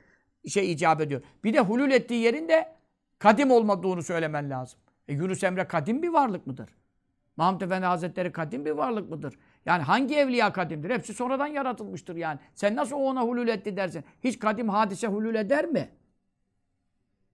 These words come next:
El, el, el hadis izâ kûrine bil kadim lem yebke lehu eser der İmam Rabbani.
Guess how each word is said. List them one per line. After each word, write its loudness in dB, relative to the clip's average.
El, 2
el, -2
el 0
hadis 4
izâ -2
kûrine 2
bil -4
kadim -2
lem 2
yebke -4
lehu -2
eser 0
der 0
İmam -4
Rabbani. -8